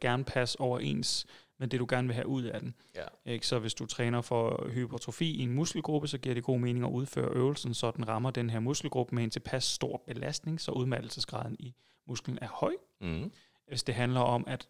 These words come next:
Speaker 1: flytte vægten så effektivt som muligt, så skal din opsætning være, så du rammer det her punkt, som vi ikke er helt, øh, enige om, hvad hedder, som hedder center of gravity, line of gravity,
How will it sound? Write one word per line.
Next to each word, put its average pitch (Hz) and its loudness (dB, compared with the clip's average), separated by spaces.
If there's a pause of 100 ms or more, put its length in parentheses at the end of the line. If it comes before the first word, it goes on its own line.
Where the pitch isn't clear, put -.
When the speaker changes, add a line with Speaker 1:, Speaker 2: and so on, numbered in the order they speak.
Speaker 1:
flytte 139 2
vægten 135 -2
så - 0
effektivt - -2
som 120 -2
muligt, 160 0 (240)
så - -10
skal - -2
din 117 2
opsætning 120 2
være, 113 0
så - -4
du 117 0
rammer 117 2
det 120 0
her 117 0
punkt, - -4
som 117 -2
vi 113 0
ikke 120 -2
er 117 0
helt, 120 -2
øh, 117 -2 (520)
enige 127 4
om, 117 2
hvad 123 -2
hedder, 123 2
som 120 -2
hedder 117 -2
center 120 0
of 117 -6
gravity, 117 0
line 113 0
of 117 -2
gravity, 113 0